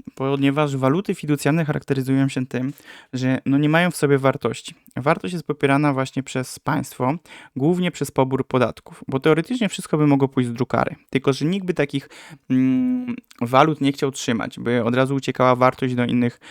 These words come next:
e, środków. Przez to musimy płacić podatki w danej walucie. No i przez to się generowany jest popyt na tą walutę. A jeżeli może zezwalamy płacenie podatków w innych walutach, no to możemy, e,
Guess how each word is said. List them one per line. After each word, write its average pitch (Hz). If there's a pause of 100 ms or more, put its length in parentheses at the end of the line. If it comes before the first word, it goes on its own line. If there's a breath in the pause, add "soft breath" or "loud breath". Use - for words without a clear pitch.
(260 loud breath)
e, 117
środków. -
Przez -
to 156
musimy 131
płacić 127
podatki 120
w 120
danej 120
walucie. 117 (120)
No 135
i 208
przez 123
to 151
się 139
generowany 123
jest 131
popyt - (500 loud breath)
na 123
tą 120
walutę. 120 (240)
A 123
jeżeli 143
może 143
zezwalamy 131
płacenie 131
podatków 123
w 123 (100)
innych 135
walutach, 120 (340 loud breath)
no 135
to 208
możemy, 139
e, 123